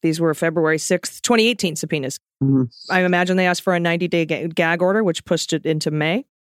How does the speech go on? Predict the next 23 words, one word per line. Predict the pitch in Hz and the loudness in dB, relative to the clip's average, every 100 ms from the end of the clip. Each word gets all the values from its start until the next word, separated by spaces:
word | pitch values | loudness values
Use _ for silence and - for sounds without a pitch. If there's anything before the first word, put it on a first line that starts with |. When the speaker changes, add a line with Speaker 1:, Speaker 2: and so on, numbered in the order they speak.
| _ _ _ - | _ _ _ 0
Speaker 1:
And | 185 175 | 2 2
then | 170 165 | 2 2
in | 170 170 | 2 2
May, | 165 185 | 2 2
they | 180 | 2
renewed | 165 165 165 | 2 2 0
it | |
for | - 175 | 0 0
a | |
year. | 160 165 180 214 | 2 2 2 2
And | 165 | 0
then | 160 | 0
in | 160 | 0
May, | 151 151 175 | 0 0 2
they | 170 | 2
renewed | 170 175 165 | 2 2 0
it | |
for | - 180 | 0 0
a | 170 | 2
year. | 185 240 | 2 2
And | 175 | 2
it | 175 | 0
expired | 180 - 160 190 196 208 | -2 -2 0 2 4 2